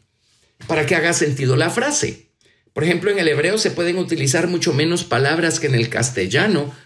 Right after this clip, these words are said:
para dar la idea completa en una frase.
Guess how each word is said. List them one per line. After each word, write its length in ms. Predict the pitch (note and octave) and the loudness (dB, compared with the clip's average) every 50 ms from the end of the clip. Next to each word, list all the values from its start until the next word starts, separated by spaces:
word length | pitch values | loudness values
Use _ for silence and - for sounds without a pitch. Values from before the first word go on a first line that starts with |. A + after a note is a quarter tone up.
| _ _ _ | _ _ _
para 220 | - C#3 C3+ B2+ | -2 0 2 2
dar 440 | B2 C3 C#3 B2+ B2+ - - - _ _ _ _ | 2 2 2 0 -2 -4 -6 -14 _ _ _ _
la 160 | - - A2+ A#2 | -2 0 2 2
idea 240 | A2+ A2+ A2 A2 | 2 2 0 0
completa 440 | - B2+ A#2 A2+ F#3 G#3+ A3 A3+ C#3 | -2 -2 -2 0 0 -2 0 0 0
en 120 | A#2 A2 A2+ | 2 2 2
una 180 | A#2+ A2+ A2 | 2 2 0
frase. 520 | A#2 - F3+ G#3 B3 A#3+ - - - - | 0 -2 -2 -2 -2 -2 -4 -6 -8 -10